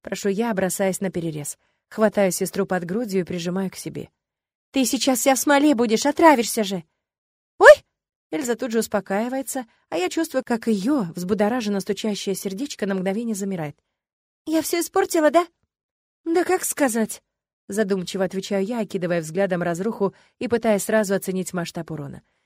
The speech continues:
«Не очень, но больше так не делай. Что на тебя нашло-то?» «Вон оно!» Высвободившись из моих рук, сестра указывает мне на одну из вескалисток. «Вон, сидит!» Приглядевшись, я замечаю в густой кроне черно-коричневого пушистика,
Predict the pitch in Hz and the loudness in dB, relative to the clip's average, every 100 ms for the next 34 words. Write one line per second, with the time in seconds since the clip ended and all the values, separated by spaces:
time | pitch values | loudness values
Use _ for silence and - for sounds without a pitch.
0 | _ - 311 349 392 359 349 330 311 269 | _ -4 0 2 2 2 2 2 0 2
1 | 370 - - 320 269 214 226 220 - _ | 0 0 -2 -2 0 2 2 2 -4 _
2 | _ _ - - 392 392 403 392 403 - | _ _ -20 -6 -2 0 0 2 0 0
3 | 226 185 180 - _ _ _ _ _ _ | -2 -2 -4 -10 _ _ _ _ _ _
4 | - 381 453 480 466 240 156 _ _ _ | -6 2 6 6 8 4 2 _ _ _
5 | 220 247 233 202 196 185 - 190 190 180 | -4 -2 -2 -2 -2 -4 -6 -6 -4 -4
6 | 202 190 311 - _ _ - 254 370 349 | -4 -4 -8 -10 _ _ -8 -4 0 0
7 | 320 302 269 - 240 226 214 196 277 349 | 2 0 0 -4 0 4 4 2 -2 -4
8 | - 208 220 - 196 165 - 156 - _ | -4 -4 -4 -2 -2 -4 -8 -12 -14 _
9 | _ _ 381 453 330 226 427 339 269 - | _ _ 2 6 6 4 2 2 2 0
10 | - _ _ _ - 349 285 277 359 - | -6 _ _ _ -4 -2 0 0 -2 -2
11 | 226 247 233 247 240 339 277 202 220 233 | -2 0 0 0 -2 0 0 -2 0 0
12 | 220 277 254 196 262 247 202 214 247 254 | 0 -4 -4 -4 -4 -4 -4 -4 -6 -6
13 | 240 233 247 - 143 - - - | -4 -6 -8 -10 -12 -14 -18 -18